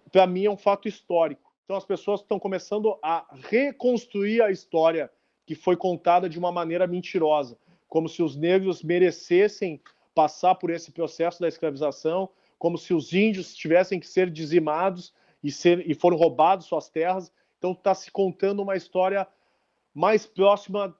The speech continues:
do que realmente aconteceu. E isso tá fazendo com que essa mentalidade, principalmente da juventude branca hoje, vá pro enfrentamento e se coloque simbolicamente como escudo protegendo, porque a gente sabe que a abordagem policial,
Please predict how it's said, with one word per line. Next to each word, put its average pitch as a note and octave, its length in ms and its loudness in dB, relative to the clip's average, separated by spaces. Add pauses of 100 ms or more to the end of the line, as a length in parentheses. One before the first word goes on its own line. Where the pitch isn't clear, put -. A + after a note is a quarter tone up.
do D#3+ 120 -10
que F#3+ 180 0
realmente F#3 580 -4
aconteceu. F3 880 -4
E E3 220 -2
isso F#3+ 180 0
tá F#3+ 100 2
fazendo F3+ 480 -2 (320)
com E3+ 160 -4
que F3 200 4
essa E3 280 2
mentalidade, E3+ 800 0
principalmente F#3+ 560 -6
da F3+ 100 0
juventude E3+ 520 -2
branca E3 440 0
hoje, F#3 440 -2 (1000)
vá F3 160 6
pro G#3 140 2
enfrentamento F#3 600 2
e F#3 40 2
se - 180 -2
coloque F#3 600 4
simbolicamente F#3 880 -2
como F3+ 180 -4
escudo F#3 460 -4
protegendo, D#3+ 600 -2
porque - 140 -10
a D#3+ 80 -2
gente E3+ 140 -8
sabe E3+ 320 0
que F3 100 -4
a - 20 0
abordagem E3+ 540 0
policial, E3 600 -4